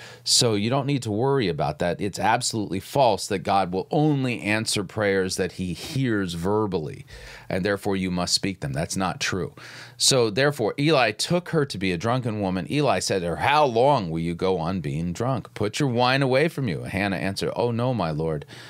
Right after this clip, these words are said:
I am a woman troubled in spirit. I have drunk neither wine nor strong drink, but I have been pouring out my soul before Yahweh. Does not, do not regard your servant as a worthless woman, for all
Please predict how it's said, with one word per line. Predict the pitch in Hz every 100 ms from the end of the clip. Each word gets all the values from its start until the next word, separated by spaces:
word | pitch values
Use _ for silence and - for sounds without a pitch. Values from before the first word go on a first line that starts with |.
| - - - - -
I | 73 - 117 143
am | 147
a | 123
woman | 120 139 127
troubled | - 123 107 92
in | 85
spirit. | - - 156 87
I | 98 110
have | 80
drunk | - 107 98
neither | 95 95 82
wine | 73 82 92 95 135 110
nor | 71
strong | - 101 90 87
drink, | 82 87 139
but | 143 98
I | 104
have | 117
been | 101 92
pouring | - 131 143 160 139
out | 113
my | 98 101
soul | - - 156 156 98
before | 85 - 90
Yahweh. | 92 127 160 80 64
Does | 69 113 113
not, | 107 104 - - - - - 101 -
do | 143
not | 156 127
regard | 120 113 120 135 87
your | 90
servant | - 135 107 90
as | 85
a |
worthless | 85 101 117 92 85
woman, | 92 117 151 92 85
for | - - 101 92
all | - 104 120 123 120